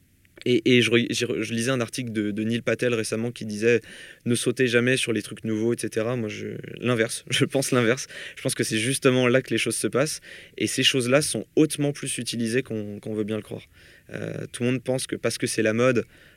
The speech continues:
euh, ça, soit ça va s'essouffler, soit machin, mais c'est pas notre rôle en tant que marketeur de savoir si c'est la mode ou pas. Non, on... faut qu'on, faut pas qu'on soit dogmatique à ce point-là, faut qu'on juste se dise, «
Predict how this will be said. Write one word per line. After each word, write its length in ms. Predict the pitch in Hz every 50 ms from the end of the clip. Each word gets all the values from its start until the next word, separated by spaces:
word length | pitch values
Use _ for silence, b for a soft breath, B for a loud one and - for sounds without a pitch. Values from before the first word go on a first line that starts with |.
| B - -
euh, 200 | 107 107 - 110
ça, 180 | - - 110 104 -
soit 240 | - - - 135 131
ça 120 | - 127
va 100 | 117 120
s'essouffler, 500 | 117 - 123 113 - 123 113 - 127 127
soit 140 | 117 - 110
machin, 260 | 110 113 - - 175
mais 120 | 156 117 B B B B B B
c'est 160 | - - 113
pas 140 | - 131 123
notre 200 | 127 127 - -
rôle 220 | - 160 143 - - -
en 80 | - -
tant 120 | - 107
que 60 | - 113
marketeur 380 | 110 - - 110 - 117 110
de 140 | 104 104 104
savoir 260 | 101 - 104 104 104
si 80 | - -
c'est 80 | 107
la 120 | 107 104 107
mode 180 | 107 104 104
ou 40 | 101
pas. 160 | - 110 110
Non, 300 | 107 110 117 123 120 110 135 - - _ _ _ _ _ - -
on... 140 | 107 107 - - B B B B B B B
faut 140 | 95 - 107
qu'on, 140 | - 117 104
faut 240 | - - - - 98
pas 120 | 123 120
qu'on 120 | - 117
soit 160 | 107 - 113 110
dogmatique 420 | 110 104 110 107 - - 107 107
à 60 | 107
ce 80 | - -
point-là, 200 | - 135 151 147
faut 140 | - - -
qu'on 140 | - 110
juste 220 | 107 113 113 - -
se 60 | 110
dise, « 200 | 110 127 131